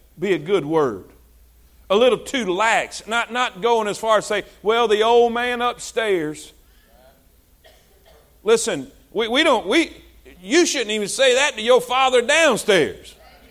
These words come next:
That's just as disrespectful. You didn't, you should never call your father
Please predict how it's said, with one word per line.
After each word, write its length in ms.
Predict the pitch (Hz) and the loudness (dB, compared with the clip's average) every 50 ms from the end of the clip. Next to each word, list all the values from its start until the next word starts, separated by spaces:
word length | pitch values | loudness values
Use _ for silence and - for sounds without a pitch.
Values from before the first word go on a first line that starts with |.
| - _ - - - _ _ _ _ _ _ _ _ _ _ _ _ _ _ _ _ _ 294 294 277 _ _ _ _ _ _ _ _ _ _ _ _ _ _ _ - | -20 _ -20 -20 -20 _ _ _ _ _ _ _ _ _ _ _ _ _ _ _ _ _ -20 -20 _ _ _ _ _ _ _ _ _ _ _ _ _ _ _ _ -6
That's 240 | - 226 294 - 175 | -2 0 0 0 -2
just 220 | 175 269 254 - 208 | -2 -4 -4 -2 -4
as 100 | 214 175 | -6 -6
disrespectful. 920 | 151 180 269 285 208 185 226 202 - - 254 269 269 269 269 285 285 262 | -4 -2 -2 -2 -2 -2 -6 -8 -2 0 2 2 2 2 0 0 0 0
You 140 | 240 269 294 | -2 -2 -4
didn't, 380 | 294 285 262 202 - - 185 190 | -4 -4 -6 -8 -12 -14 -16 -14
you 220 | 202 220 247 262 | -10 -8 -8 -6
should 160 | 254 254 254 | -6 -6 -2
never 260 | 247 277 302 277 277 | 0 2 2 2 2
call 300 | - - - 285 277 269 | -2 -2 -2 0 0 0
your 140 | 262 247 240 | 0 -2 -4
father 480 | 202 - 247 254 254 247 247 240 226 | -6 -4 -2 0 0 2 2 0 0